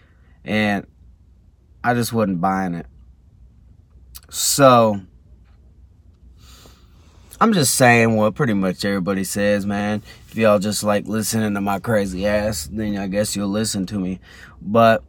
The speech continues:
X-Men Origins Wolverine, kinda like,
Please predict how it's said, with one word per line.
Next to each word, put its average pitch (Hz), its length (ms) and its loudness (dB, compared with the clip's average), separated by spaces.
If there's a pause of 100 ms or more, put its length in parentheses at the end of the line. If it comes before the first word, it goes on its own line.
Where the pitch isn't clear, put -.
(600)
X-Men 170 460 4
Origins 139 480 2
Wolverine, 120 840 0 (3250)
kinda 151 380 2
like, 147 360 8